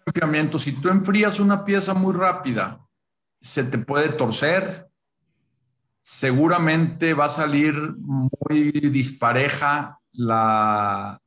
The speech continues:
las propiedades mecánicas dentro de la misma pieza porque tú estás alterando el enfriamiento.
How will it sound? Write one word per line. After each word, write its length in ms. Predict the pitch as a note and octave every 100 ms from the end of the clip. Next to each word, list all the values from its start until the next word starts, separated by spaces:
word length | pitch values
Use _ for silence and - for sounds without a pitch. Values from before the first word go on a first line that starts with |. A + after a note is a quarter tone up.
| _
las 160 | G#2+ A#2
propiedades 320 | B2+ C3 C#3+
mecánicas 680 | C#3+ C3+ D3+ D#3 E3 D#3+ -
dentro 300 | C3+ C3+ D3+
de 60 |
la 100 | C3+
misma 380 | B2 B2+ C3+ C#3
pieza 400 | C3 C3 B2+ D#3
porque 200 | B2+ A2+
tú 120 | G#2+
estás 440 | B2 - C3 - -
alterando 920 | B2 A2 A#2+ A2+ A#2+ B2+ C3+ C#3 C#3 C#3
el 320 | A2+ A2 G#2+
enfriamiento. 840 | G#2+ A2 A2 A2 B2 A#2 - E3+